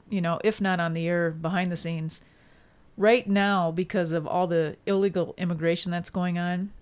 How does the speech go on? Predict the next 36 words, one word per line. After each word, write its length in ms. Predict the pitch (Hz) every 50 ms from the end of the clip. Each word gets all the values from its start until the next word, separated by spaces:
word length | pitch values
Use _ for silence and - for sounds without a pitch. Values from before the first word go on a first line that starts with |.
| - -
there 180 | 190 196 202 196
are 120 | 185 175 170
so 260 | - - 226 214 220
many 220 | 214 220 208 208 180
individuals 800 | 185 180 185 160 180 180 165 190 170 160 160 160 156 - - -
that 240 | 175 170 175 170 180
have 220 | 208 165 151 -
ties 420 | - - 208 175 175 175 180 170 -
to 200 | - - 196 170
those 320 | 160 165 160 160 160 -
groups 420 | 185 175 180 175 170 160 - - -
and 120 | 170 160
extreme 380 | 151 - - - - 180 170 165
terrorism 640 | - - 175 170 165 156 151 143 147 139 147 147 - - - _ _ _ _ _ _ _ _ _ -
that 160 | - 180 175
are 120 | 180 - -
already 560 | 180 190 196 196 190 185 185 180 180 180 - _ _ _ _ _ -
infiltrated 680 | 202 185 175 - 214 220 214 - - 202 180 170 165 - -
in 140 | - 208
the 80 | 214 220
United 320 | 208 196 190 190 180 180 -
States 300 | - 196 180 170 - -
as 160 | 156 143 -
citizens. 640 | - 185 170 160 - - 135 147 143 151 - - - _ _ - _ _ _ - _ _ _ _ -
And 160 | - 180 175
they're 120 | 175 170 170
wait-, 380 | 180 196 202 196 208 190 - -
waiting 300 | 208 214 226 240 233 214
for 120 | 214 208 190
that 200 | 180 165 - 170
magic 380 | 180 175 185 170 196 180 175 170
day 460 | 190 175 165 160 156 156 156 160 156 - - - -
where 380 | 202 185 180 175 170 170 175 170
the 120 | - 175
leader 280 | 180 196 208 180 180 175
says, 600 | - - 180 170 165 160 156 160 - - -